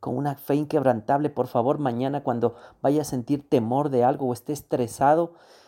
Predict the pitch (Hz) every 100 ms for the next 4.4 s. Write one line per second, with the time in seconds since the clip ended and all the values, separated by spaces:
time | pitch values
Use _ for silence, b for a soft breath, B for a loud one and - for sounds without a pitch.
0 | B B 139 147 151 139 147 180 - 175
1 | - 147 147 151 151 143 120 135 180 -
2 | b b b - 127 _ - 139 123 147
3 | 165 175 - 143 139 - - 151 127 117
4 | 113 - -